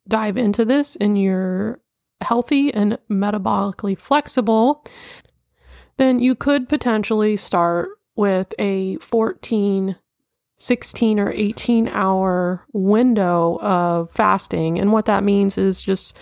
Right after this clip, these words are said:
uh, stopping dinner or any type of food intake at six or seven P M, and then not having anything to eat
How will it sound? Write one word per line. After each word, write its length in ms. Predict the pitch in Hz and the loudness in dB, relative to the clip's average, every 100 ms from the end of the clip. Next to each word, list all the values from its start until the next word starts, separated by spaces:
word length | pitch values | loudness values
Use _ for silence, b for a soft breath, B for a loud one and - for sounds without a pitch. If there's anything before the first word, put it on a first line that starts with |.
| B B B _ - | B B B _ -6
uh, 200 | 190 175 | -2 -2
stopping 640 | - - 185 190 196 190 190 _ _ _ | -4 -2 -2 0 0 0 -2 _ _ _
dinner 520 | - 175 180 175 180 - - | -2 0 2 0 -2 -4 -2
or 180 | 190 | 0
any 200 | 185 190 | 0 0
type 280 | 196 - 180 | -2 -2 -2
of 160 | - 185 | -2 -4
food 320 | - 185 185 | 0 0 0
intake 560 | 185 180 - 175 170 185 | -2 -4 -2 -2 -2 -4
at 120 | - | -6
six 260 | 190 - | -8 -6
or 80 | 190 | -6
seven 480 | - 185 180 180 185 B B B B | -4 -2 0 0 -2 B B B B
P 240 | - 202 196 | -2 0 2
M, 380 | 170 170 214 - _ b b b - | 2 2 -2 -4 _ b b b -2
and 160 | 202 190 | 0 2
then 300 | 185 185 - | 2 0 -2
not 460 | 190 190 190 190 - | 0 2 2 0 -4
having 500 | - 196 185 185 185 - | -4 -2 0 -2 -2 -2
anything 680 | 196 190 190 - 185 180 185 | 0 0 -4 -4 -2 -2 -4
to 200 | - - - | -8 -12 -2
eat 500 | 285 285 269 - | 2 2 0 -8